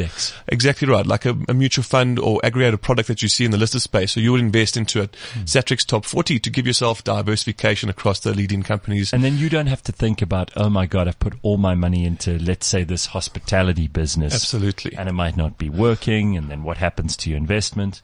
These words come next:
Speaker 2: For sure. So on the, on the barrier side of one, um, m-,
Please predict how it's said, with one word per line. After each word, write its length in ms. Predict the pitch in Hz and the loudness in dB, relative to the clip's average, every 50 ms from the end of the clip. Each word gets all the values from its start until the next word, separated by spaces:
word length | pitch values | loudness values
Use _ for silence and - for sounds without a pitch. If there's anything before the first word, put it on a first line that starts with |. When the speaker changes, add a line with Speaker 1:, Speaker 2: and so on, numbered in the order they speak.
| _ | _
Speaker 2:
For 180 | - - - 110 | -10 -4 -4 -2
sure. 240 | - - 147 107 95 | 2 2 2 2 2
So 200 | - - 127 131 | 2 2 2 2
on 120 | 147 165 | 2 2
the, 120 | 170 156 - | 2 2 2
on 120 | - 151 | 2 2
the 80 | 175 170 | 2 2
barrier 320 | 123 127 127 143 151 143 | 2 2 2 2 2 2
side 300 | 131 - 139 127 120 110 | 2 2 2 4 4 4
of 200 | 110 107 98 - | 2 0 -2 -4
one, 400 | 110 101 101 110 113 117 117 113 - - - - - - | -4 0 2 2 2 2 0 -2 -4 -10 -18 -20 -8 -2
um, 340 | - 104 101 98 98 101 - | 0 2 2 2 2 0 0
m-, 140 | - 113 110 | -2 -2 -2